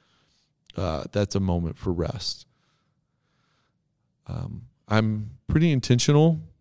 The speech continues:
Uh, about once a year, I try to get away to, I know this sounds very religious. Um, it's, it's not very religious, but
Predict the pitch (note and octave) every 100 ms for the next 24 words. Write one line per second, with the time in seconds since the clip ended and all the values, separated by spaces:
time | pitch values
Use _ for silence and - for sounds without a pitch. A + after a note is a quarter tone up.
0 | _ _ - A2 A2 A#2 C3 C3+ C3 -
1 | A2+ A#2+ B2+ A#2+ A#2+ A2+ A2 G#2 G2+ F#2+
2 | A2 C3 - _ - G#2 G2 F#2+ F2+ -
3 | _ _ G2+ G#2 G#2 F#2+ - G2+ F#2 E2+
4 | G#2 G#2 G2+ F#2+ E2+ F2 - G#2+ G2 F#2+
5 | G2 F2 D#2+ E2 - - _ _ _ G2+
6 | F#2 E2 - G#2+ F2+ - _ G#2 - G#2+
7 | F#2+ - _ - G#2 F#2+ E2 F2+ F#2 F2+
8 | F#2 - - A2+ G2